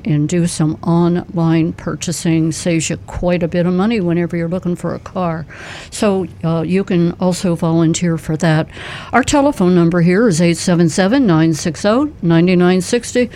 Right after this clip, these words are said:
and you can text us at seven seven two, four nine seven, six five three zero. And don't forget, your anonymous feedback dot com. There you can share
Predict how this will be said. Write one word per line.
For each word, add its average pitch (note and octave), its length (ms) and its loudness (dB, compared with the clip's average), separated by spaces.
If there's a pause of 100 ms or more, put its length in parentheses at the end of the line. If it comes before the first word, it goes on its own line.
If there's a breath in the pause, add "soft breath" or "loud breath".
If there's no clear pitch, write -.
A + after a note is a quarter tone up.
(300 loud breath)
and A3+ 160 2
you G3+ 80 4
can F3 180 2
text F#3+ 320 0
us F3 320 2
at A3 240 0
seven D#3+ 460 0
seven D#3 340 0
two, F3+ 340 -2 (300 loud breath)
four E3+ 180 2
nine E3 220 4
seven, G#3+ 380 0
six B3 240 -4
five A#3 280 0
three G#3+ 220 -4
zero. F#3+ 520 0
And D#3+ 260 2
don't F#3 240 0
forget, A#3+ 720 -6 (680 loud breath)
your D#3+ 380 4
anonymous F#3 500 4
feedback G#3+ 600 0 (640 loud breath)
dot D3 300 0
com. F3 400 2 (720 loud breath)
There F#3+ 400 4
you F#3 440 0
can F3+ 520 0
share E3+ 640 0